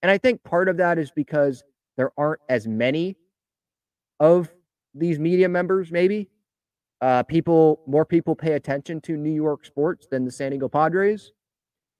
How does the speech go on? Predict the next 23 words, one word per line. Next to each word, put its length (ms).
But 120
like 180
A 120
J 160
Cassavell, 760
media 440
here, 500
they 640
did 300
have 300
good 200
questions. 580
Kevin 220
Acee, 440
A 100
J 160
Cassavell 520
here, 280
following 380
up 180
with 180
Bob 200
Melvin. 420